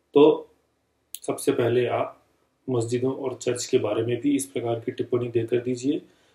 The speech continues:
कश्मीर में जाइए, वहाँ पर श्रीनगर में भी वहाँ के दरगाह, चरारे शरीफ और पता नहीं क्या-क्या वहाँ पे दरगाह आदि है, उनमें जाकर ये बात बोलिए कि अल्लाह हर जगह है,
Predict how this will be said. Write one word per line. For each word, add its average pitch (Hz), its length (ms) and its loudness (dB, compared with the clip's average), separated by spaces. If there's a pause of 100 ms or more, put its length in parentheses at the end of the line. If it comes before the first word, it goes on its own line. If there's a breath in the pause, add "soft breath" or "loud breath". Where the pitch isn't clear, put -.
(220 soft breath)
कश्मीर 131 360 2
में 131 140 0
जाइए, 127 460 6 (520)
वहाँ 123 140 0
पर - 140 2
श्रीनगर 135 540 2
में 131 160 2
भी 127 300 0 (640)
वहाँ 120 180 -2
के 127 140 4
दरगाह, 131 420 6
चरारे 127 420 4
शरीफ 123 720 -4 (480)
और 117 160 0
पता 120 280 -2
नहीं 120 100 -4
क्या-क्या 113 320 -2
वहाँ 113 200 -4
पे 120 80 -4
दरगाह 113 460 -4
आदि 113 180 -6
है, 120 260 -6 (420)
उनमें 139 280 4
जाकर 131 320 4
ये 139 120 6
बात 131 300 2
बोलिए 135 420 4 (880)
कि 120 460 2 (380)
अल्लाह 123 320 4
हर 123 140 2
जगह 120 380 4
है, 143 180 -4